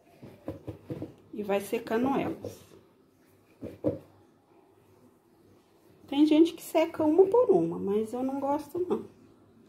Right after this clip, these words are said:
Gosto de tirar o excesso da água.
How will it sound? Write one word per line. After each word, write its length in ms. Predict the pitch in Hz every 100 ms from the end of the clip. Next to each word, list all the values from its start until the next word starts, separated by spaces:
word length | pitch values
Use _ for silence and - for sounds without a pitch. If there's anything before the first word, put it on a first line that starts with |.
| - - - - -
Gosto 400 | 196 202 - -
de 40 |
tirar 280 | - 196 196
o 60 |
excesso 440 | 190 190 196 202 190
da 100 | 196
água. 440 | 196 233 320 381